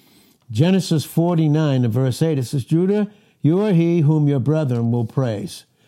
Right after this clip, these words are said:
The whole nation of Israel, at, at some point during that millennial reign, they're gonna recognize him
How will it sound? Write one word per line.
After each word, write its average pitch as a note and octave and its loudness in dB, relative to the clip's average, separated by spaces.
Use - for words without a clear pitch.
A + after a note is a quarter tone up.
The B2+ -4
whole A3 -2
nation G#3 0
of F#3+ 0
Israel, C#3 -2
at, - -8
at C#3 -6
some E3 -4
point D3 -4
during D3+ -2
that G3 0
millennial F#3 -2
reign, D#3+ -2
they're C#3+ -2
gonna D#3 -2
recognize A2 -6
him G#2 -10